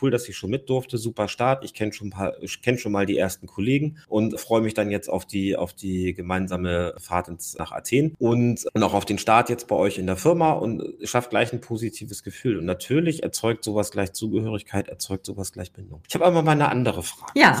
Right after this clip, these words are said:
Speaker 1: gibt ja, gibt ja auch viele Bewerbungen, die wir kriegen, wo wir dann drauf gucken. Und ich wundere mich dann manches Mal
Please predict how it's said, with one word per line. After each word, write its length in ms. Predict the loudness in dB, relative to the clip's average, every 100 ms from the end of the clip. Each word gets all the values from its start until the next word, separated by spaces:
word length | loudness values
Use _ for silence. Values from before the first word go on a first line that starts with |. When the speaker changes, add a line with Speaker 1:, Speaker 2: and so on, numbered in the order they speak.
| -2
Speaker 1:
gibt 200 | -6 0
ja, 220 | 0 0 -8 -14 -6
gibt 200 | -2 2
ja 140 | 4
auch 300 | 4 2 -4
viele 240 | -6 -2 0
Bewerbungen, 460 | 2 2 2 0
die 100 | -2 -2
wir 80 | -4
kriegen, 380 | -6 -6 -4 -4
wo 100 | -2
wir 80 | -2
dann 120 | -4
drauf 280 | 0 0 0
gucken. 340 | -4 -4 -6
Und 160 | -2 -2
ich 100 | 0
wundere 260 | 2 4 4
mich 160 | 2
dann 160 | 2 2
manches 360 | 2 0 -4
Mal 280 | 0 2 0